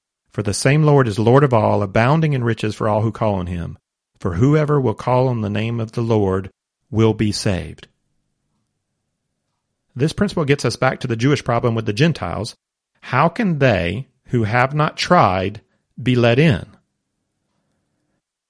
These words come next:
It brings to mind Jesus' story about the landowner who hired workers throughout the day, and he paid them all at the end of the day the same wage. Now, that's not fair.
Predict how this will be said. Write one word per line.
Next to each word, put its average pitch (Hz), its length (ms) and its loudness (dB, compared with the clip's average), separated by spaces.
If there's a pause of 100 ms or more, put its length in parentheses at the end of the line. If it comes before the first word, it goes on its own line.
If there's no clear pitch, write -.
(180)
It 127 160 -10
brings 160 220 -2
to - 80 -4
mind 135 480 -2
Jesus' 127 400 -2
story 139 320 2
about 117 220 -2
the 110 100 -4
landowner 110 720 -2 (260)
who 113 120 -2
hired 127 340 2
workers 110 540 0
throughout 113 440 -2
the 131 80 -6
day, 107 240 -2
and 117 100 -4
he 110 80 -4
paid 131 300 -2
them 113 160 -2
all 117 160 0
at 107 100 -4
the - 100 -8
end 143 160 0
of 123 100 0
the 110 60 -6
day 107 200 -2
the 107 100 -6
same 110 260 -6
wage. 113 500 -2 (360)
Now, 92 80 -6
that's 151 240 2
not 156 200 -4
fair. 139 440 0